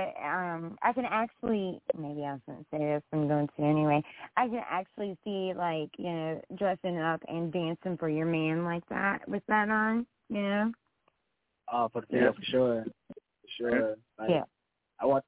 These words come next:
Speaker 2: that video gonna be, like, real classy. Like, I'm gonna make sure it's, like, it's real classy. I'm, you know,
Speaker 1: Yeah.
Speaker 2: wear all white for it. You know how they got the bed with the little, with the little curtains above the bed and all that.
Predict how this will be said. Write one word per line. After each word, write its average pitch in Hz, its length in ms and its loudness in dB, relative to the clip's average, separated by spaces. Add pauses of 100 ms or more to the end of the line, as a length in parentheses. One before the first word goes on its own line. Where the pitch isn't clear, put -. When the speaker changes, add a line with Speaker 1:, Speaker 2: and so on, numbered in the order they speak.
Speaker 2:
that 131 160 0
video 127 260 2
gonna 120 160 0
be, 120 100 -4
like, 107 200 -4
real 113 240 0
classy. 110 600 -2
Like, 101 200 -6
I'm 107 80 -10
gonna 110 140 -16
make 104 160 -8 (100)
sure 101 160 -10
it's, 95 160 -14
like, 90 240 -12 (540)
it's - 100 -16
real 107 180 -4
classy. 95 320 -12 (1700)
I'm, - 120 -6 (140)
you 113 80 -8
know, - 160 2
Speaker 1:
Yeah. 110 60 2
Speaker 2:
wear 113 120 4
all 107 260 4
white 107 260 0
for 113 200 4
it. 117 60 4
You 120 60 4
know 113 80 2
how 113 80 2
they 113 100 4
got 107 160 -2
the 104 60 -2
bed 117 400 4
with 110 120 -6
the 107 60 -8
little, 110 340 -2
with 98 100 -10
the 107 60 -10
little 107 180 -4
curtains 117 340 -2
above 113 240 0
the 110 60 -2
bed 113 320 0
and 110 40 -10
all 110 240 -8
that. 117 240 -2